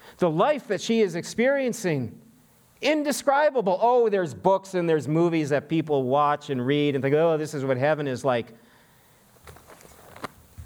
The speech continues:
Go to the Word of God to find out what heaven is like.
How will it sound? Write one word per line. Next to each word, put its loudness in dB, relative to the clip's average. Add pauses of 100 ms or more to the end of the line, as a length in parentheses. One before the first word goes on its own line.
Go 4
to 0
the 2
Word 2
of -4
God 0
to -8
find 0
out 2
what 0
heaven 0
is -4
like. -2